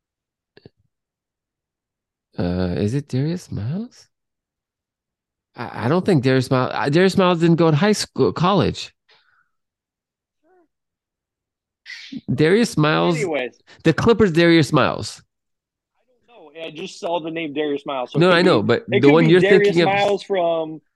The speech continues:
Speaker 2: from, like, Tex-, it could be some random Darius Miles that we've never heard of. I don't know.
Speaker 1: No, it says former Alabama basketball player Darius Miles and his,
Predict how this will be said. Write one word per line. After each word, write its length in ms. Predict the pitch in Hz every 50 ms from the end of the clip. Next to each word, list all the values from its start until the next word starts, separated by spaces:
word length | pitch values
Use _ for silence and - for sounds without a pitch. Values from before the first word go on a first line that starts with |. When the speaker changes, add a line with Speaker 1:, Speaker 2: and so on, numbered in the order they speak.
| _ _ _ _ _
Speaker 2:
from, 280 | 185 160 156 147 151
like, 220 | 156 156 147 135 127 _ _
Tex-, 220 | - - 190 180 - -
it 180 | 139 160 165
could 120 | 160 226 190
be 100 | 208 190
some 240 | - 233 202 165
random 320 | 156 180 196 196 190 170 147
Darius 300 | 143 170 170 165 160 -
Miles 240 | 180 160 151 143 139
that 80 | 143
we've 120 | 135 147 151
never 180 | 151 143 139 147
heard 140 | 147 131
of. 120 | 120 113 113
I 100 | 135 151
don't 120 | 143 135
know. 120 | 127 120 -
Speaker 1:
No, 180 | 131 147 151 151
it 100 | 147 -
says 180 | 180 160 - -
former 400 | - 143 135 156 156 170 170 -
Alabama 640 | - 104 - - 127 131 143 143 131 131 135 139 143 123
basketball 380 | 120 110 113 117 - - 135
player 320 | - - 147 135 131 131 120
Darius 580 | 113 98 - 107 110 117 127 143 156 - -
Miles 300 | 113 104 98 101 104 104
and 160 | 78 87 101
his, 240 | 101 98 - - -